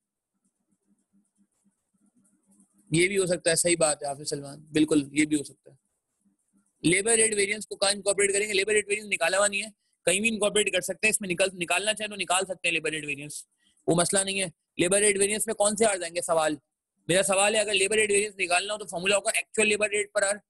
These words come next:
minus standard labor rate per hour into कौन से आर्स, आर्स पेड या आर्स वर्क्ड। जो लेबर रेट वेरिएंस वैसे निकालना नहीं है इसमें,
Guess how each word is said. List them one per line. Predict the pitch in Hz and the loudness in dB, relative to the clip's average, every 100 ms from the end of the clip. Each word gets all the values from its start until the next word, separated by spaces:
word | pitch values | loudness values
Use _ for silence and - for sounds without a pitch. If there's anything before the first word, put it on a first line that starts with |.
| _ _ - | _ _ -4
minus | 160 180 214 214 | 2 2 2 0
standard | 202 202 220 | 0 2 2
labor | 208 202 | 2 2
rate | 202 185 | -2 0
per | 160 | 0
hour | 147 - _ - | 0 -6 _ -4
into | 202 208 220 | -2 0 0
कौन | 220 233 | 0 2
से | 214 196 | 0 -2
आर्स, | 143 131 - _ _ | -2 -8 -12 _ _
आर्स | 151 190 202 - | 0 0 -2 0
पेड | 196 226 233 - | 2 2 -2 -4
या | 180 | -2
आर्स | 180 202 175 | 0 -2 0
वर्क्ड। | 165 151 - _ _ _ _ _ _ - _ _ _ - | 2 2 -2 _ _ _ _ _ _ -20 _ _ _ 0
जो | 175 | 0
लेबर | 180 208 | 2 0
रेट | 220 214 | -2 0
वेरिएंस | 196 214 | -2 -2
वैसे | 190 202 | -4 -2
निकालना | 190 175 185 208 | -2 0 0 -2
नहीं | 214 | -2
है | 202 | -6
इसमें, | - 180 196 | -6 -8 -10